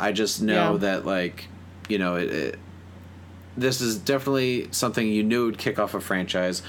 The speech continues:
Speaker 1: Hopefully the other ones, they will take their time. Like, the next one's not coming until, I think, twenty eighteen. So, like, they still have, like, a couple years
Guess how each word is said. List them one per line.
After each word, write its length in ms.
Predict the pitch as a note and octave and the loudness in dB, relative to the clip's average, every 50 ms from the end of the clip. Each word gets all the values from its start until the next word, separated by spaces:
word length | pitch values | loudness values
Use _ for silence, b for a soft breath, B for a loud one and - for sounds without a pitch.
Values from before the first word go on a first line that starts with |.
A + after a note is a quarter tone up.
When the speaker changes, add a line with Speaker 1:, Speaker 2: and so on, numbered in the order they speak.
| B B B B | B B B B
Speaker 1:
Hopefully 340 | - D3 E3+ F3 - F#3+ F#3+ | 0 0 2 2 2 2 2
the 160 | E3+ F3 E3 | 4 2 2
other 160 | E3+ E3+ F3 | 2 2 2
ones, 260 | D#3+ C#3 C3 C3 C3 B2+ | 2 2 2 2 2 2
they 100 | B2+ A#2+ | 2 2
will 120 | A#2 A#2 | 2 2
take 240 | - - A#2+ A2 - | 2 0 0 2 2
their 100 | A2+ G#2 | 0 0
time. 340 | - - F#2+ F2 D#2 D2+ E2+ | 2 0 0 0 0 0 0
Like, 160 | F#2 F2+ F2 - | -2 -2 0 0
the 80 | G#2 | 0
next 260 | G#2 A2+ B2 B2 - | 2 2 0 0 0
one's 220 | C3+ C3+ B2+ B2+ - | 0 0 0 0 -2
not 180 | A#2+ G2+ - | -2 -2 -2
coming 320 | - - A2 G#2+ G#2+ G#2+ G#2+ | -2 -2 0 2 2 2 0
until, 440 | G2+ G2 - G#2 G2+ G2 G2 F2+ B B B B B B B | 0 0 0 0 0 0 0 -2 B B B B B B B
I 80 | - F#2 | -4 -2
think, 260 | - - A2+ G#2 - | 0 0 -2 0 -2
twenty 320 | - - - G#2+ G2+ F#2+ - - | -4 -2 0 0 2 0 0 0
eighteen. 560 | G2 F#2+ F2+ F#2 - C#3+ C#3 C#3 C#3 D3 C#3+ B B B B B | 0 -2 -2 -2 -2 0 0 0 0 -2 -4 B B B B B
So, 160 | - - A2 G2+ | -2 0 0 2
like, 200 | F#2+ F#2+ F#2 F#2+ | 2 0 0 2
they 100 | G#2 G2+ | 0 0
still 320 | F#2+ - - B2+ A#2+ A2+ | 0 0 0 0 0 2
have, 240 | A2 A2+ G#2+ G#2+ G2 | 2 2 2 2 2
like, 160 | G#2+ G2+ G2 | 0 0 0
a 80 | - F#2+ | -2 -4
couple 380 | - - A2 G#2+ - A2 G#2 | -2 -2 -2 0 2 2 2
years 640 | G2 F#2 G2 G2 G2 F2+ F2 F2 F2 E2+ - - - | 2 4 2 2 2 2 2 0 0 0 -2 -4 -6